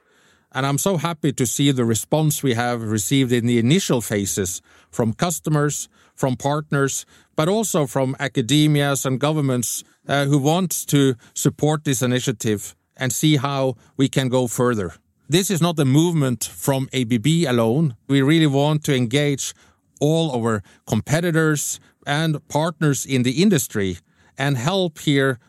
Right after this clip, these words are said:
the world to become more energy efficient in the future. And a lot here is due to the lack of awareness, and because, as I say, motors is often invisible in your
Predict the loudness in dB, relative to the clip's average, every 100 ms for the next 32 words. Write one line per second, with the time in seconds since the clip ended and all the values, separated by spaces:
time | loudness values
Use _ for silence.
0 | _ -2 2 2 0 -2 -2 -4 -2 -2
1 | -2 0 0 0 0 -4 -4 -2 -2 0
2 | -2 0 0 0 -2 0 -2 0 0 0
3 | -4 -6 -10 _ _ _ _ -2 2 2
4 | 2 0 0 2 2 0 -6 _ 4 6
5 | 6 2 2 2 -2 _ _ 0 2 0
6 | -2 -2 0 0 2 2 0 -2 -4 -10
7 | _ _ _ -6 -2 0 0 -2 0 0
8 | 2 0 0 0 0 2 2 2 2 0
9 | 0 0 0 0 0 -2 -2 -4 -2 2
10 | 2 2 -2 -2 -4 -6 _ _ 0 2
11 | 0 -2 0 2 0